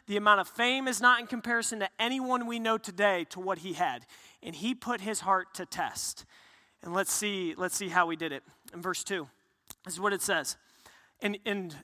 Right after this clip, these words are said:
before I jump in, <clears throat> last week we talked about the word "I." He said the word "I" eight times at the end of his life. He says the word "I" in chapter two thirty-one times. And if you get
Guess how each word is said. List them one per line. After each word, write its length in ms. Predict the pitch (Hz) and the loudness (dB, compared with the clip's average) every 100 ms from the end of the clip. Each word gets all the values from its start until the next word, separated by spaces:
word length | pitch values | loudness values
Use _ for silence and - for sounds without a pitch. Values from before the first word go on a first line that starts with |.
| - | -10
before 280 | 180 190 202 | -8 4 4
I 40 | |
jump 280 | 175 185 160 | 4 2 0
in, 180 | 165 127 - _ | -4 -6 -16 _
<clears throat> 340 | 247 190 165 175 | -2 -2 -4 -2
last 300 | 208 202 220 | 0 0 -2
week 160 | 208 | -6
we 80 | 196 | -4
talked 260 | 208 190 185 | 0 0 2
about 220 | 180 - | 0 0
the 60 | |
word 200 | 180 180 160 | -4 -6 4
"I." 300 | 175 175 160 | 6 6 4
He 120 | 165 | -2
said 220 | - 214 | -6 -4
the 80 | 208 | -2
word 180 | 208 196 - | 0 0 4
"I" 300 | 185 175 151 175 | 6 6 0 -4
eight 220 | 185 - | -6 -4
times 560 | 165 175 143 117 120 - | -2 0 0 -4 -10 -10
at 140 | 156 | -8
the 80 | 160 | -8
end 100 | 156 | -8
of 80 | 147 | -8
his 140 | 143 | -4
life. 280 | 143 123 - - - - | -4 -4 -10 -20 -20 -10
He 140 | 202 214 | -4 0
says 300 | 247 226 - | 2 0 0
the 100 | 208 | 0
word 260 | 208 196 - | 2 2 6
"I" 240 | 185 190 | 8 8
in 140 | 185 180 | 6 0
chapter 340 | 196 180 175 | 0 0 -4
two 440 | - 196 175 156 - _ | -8 -4 -2 -4 -10 _
thirty-one 1500 | - - 214 202 202 208 202 - _ - 175 180 175 170 160 - _ - | -18 -4 2 2 2 -2 -4 -8 _ -8 -2 0 0 -2 -10 -14 _ -8
times. 720 | 170 139 120 104 127 - - _ _ _ _ _ _ _ _ | -4 -4 -6 -10 -10 -8 -10 _ _ _ _ _ _ _ _
And 80 | 156 | -12
if 140 | 143 147 | -12 -8
you 220 | 196 220 | -6 2
get 320 | 233 214 | 4 4